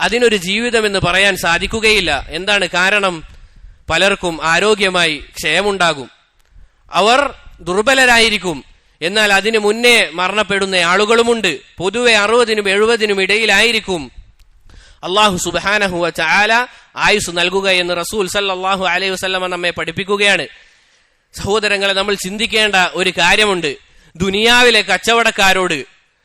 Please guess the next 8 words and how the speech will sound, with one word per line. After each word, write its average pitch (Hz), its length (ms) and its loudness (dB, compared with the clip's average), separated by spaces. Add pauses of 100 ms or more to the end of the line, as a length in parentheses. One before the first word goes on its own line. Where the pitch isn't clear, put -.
(220)
ദുനിയാവിലെ 233 720 2 (360)
കച്ചവടക്കാരോട് 220 960 0 (420)
ഒരു 220 180 4
മാസം, 214 540 2 (380)
ആ 185 140 2
മാസത്തിൽ 240 680 0 (320)
ഒരു 269 220 4
രാത്രിയിൽ 220 760 2